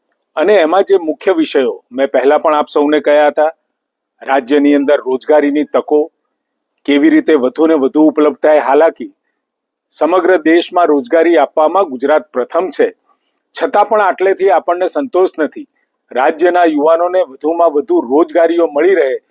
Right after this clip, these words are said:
એની માટે વિગતવાર જૂથો પાડી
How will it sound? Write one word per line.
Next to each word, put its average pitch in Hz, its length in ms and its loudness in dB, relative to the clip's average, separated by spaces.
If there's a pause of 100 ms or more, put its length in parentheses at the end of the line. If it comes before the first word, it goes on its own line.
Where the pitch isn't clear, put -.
(320)
એની 147 280 0
માટે 175 380 0
વિગતવાર 175 640 0
જૂથો 269 520 -2
પાડી 110 320 -4